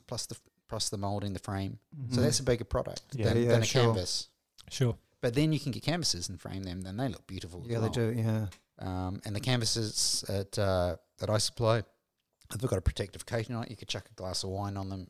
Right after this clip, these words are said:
Speaker 1: and it,
Speaker 3: Oh,
Speaker 1: it
Speaker 3: really?
Speaker 1: wouldn't, yeah, it wouldn't,
Speaker 3: Oh,
Speaker 1: wouldn't
Speaker 3: wow.
Speaker 1: harm them at all.
Speaker 2: I framed an acrylic. I bought it at the show at the photo show.
Speaker 1: Yeah.
Speaker 2: Remember, remember that one? That
Speaker 1: Yeah.
Speaker 2: wasn't, that was a
Speaker 1: That was
Speaker 2: four,
Speaker 1: punchy.
Speaker 2: four mil acrylic
Speaker 3: Ooh.
Speaker 2: over the picture, but I framed it and it had an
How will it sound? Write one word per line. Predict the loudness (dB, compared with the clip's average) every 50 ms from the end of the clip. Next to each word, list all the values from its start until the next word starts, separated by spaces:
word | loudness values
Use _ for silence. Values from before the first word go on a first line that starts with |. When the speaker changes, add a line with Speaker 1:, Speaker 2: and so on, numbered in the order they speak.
| -12
Speaker 1:
and | -10 -8 -8 -8
it, | -8 -8 -2 2
Speaker 3:
Oh, | 4
Speaker 1:
it | 4
Speaker 3:
really? | 6 6 6
Speaker 1:
wouldn't, | 4 2 -2 -10
yeah, | -16 -14 -14 -14 -14
it | -16 -18 -20 -20
wouldn't, | -20 -20 -20 -20 -18
Speaker 3:
Oh, | -16 -14 -12
Speaker 1:
wouldn't | -10 -8 -4 -2
Speaker 3:
wow. | -2
Speaker 1:
harm | -2 -2 -2
them | -2
at | -2 -2
all. | 0 -2 -2 -4 -8 -18 -20 -20 _ _ -2
Speaker 2:
I | -2
framed | 0 4 4 6 6 6
an | 6
acrylic. | 4 2 0 0 4 4 6 4 4 2 0 -2
I | -2
bought | -2 -4 -6 -6 -4
it | -4
at | -4 -4
the | -4
show | -2 0 2 2 2
at | 2
the | 0
photo | 0 2 2 2 2 0 -2
show. | -2 0 2 4
Speaker 1:
Yeah. | 6
Speaker 2:
Remember, | 6 6 6
remember | 4 4 4 4
that | 4 2 2 0
one? | -2 -2 0 0
That | 2
Speaker 1:
Yeah. | 2
Speaker 2:
wasn't, | 2 2 0 0
that | -2 -2
was | -2 -4
a |
Speaker 1:
That | -4 -4 -4 -4
was | -4 -2
Speaker 2:
four, | 0 2 2 4 4
Speaker 1:
punchy. | 2 2 0 -4 -8
Speaker 2:
four | -12 -20 -18 -12 -8 -6 -2 0 2 2 2 2
mil | 4 4 4 4 4 4 4 4 4 2 0 -2 -6 -14 _ _ _ _ _ _ _ _ _ -18
acrylic | -14 -10 -4 0 2 2 2 2 -2 -4 -8 -14 -18 -18 -18 _ -16 -8
Speaker 3:
Ooh. | -2
Speaker 2:
over | 0 2 2 2 2
the | 0 0
picture, | 0 -2 -2 -2 -2 -4 -4 -4 -4
but | -4 -2
I | -4
framed | -4 -4 -6 -4 -2 -2 0 0 0 -2 -2
it | -6 -8
and | -8 -10
it | -10
had | -10 -10
an | -10 -10